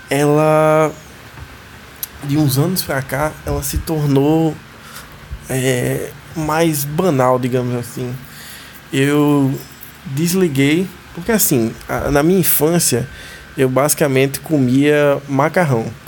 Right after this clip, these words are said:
Eu comia macarrão e pão. Ou seja,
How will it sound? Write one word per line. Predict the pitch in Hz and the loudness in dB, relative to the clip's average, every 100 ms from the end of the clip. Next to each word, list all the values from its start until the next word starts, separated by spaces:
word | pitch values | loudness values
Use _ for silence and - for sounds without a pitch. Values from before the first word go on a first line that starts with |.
| - - - - | -20 -20 -18 -10
Eu | 120 | 0
comia | 139 139 | 2 4
macarrão | 147 151 156 127 139 180 | 2 2 0 2 2 0
e | |
pão. | 170 - 113 110 - - - - - - | 0 -2 0 -2 -8 -16 -20 -20 -12 -6
Ou | 143 | -2
seja, | 135 - 123 110 117 | 0 0 0 0 -2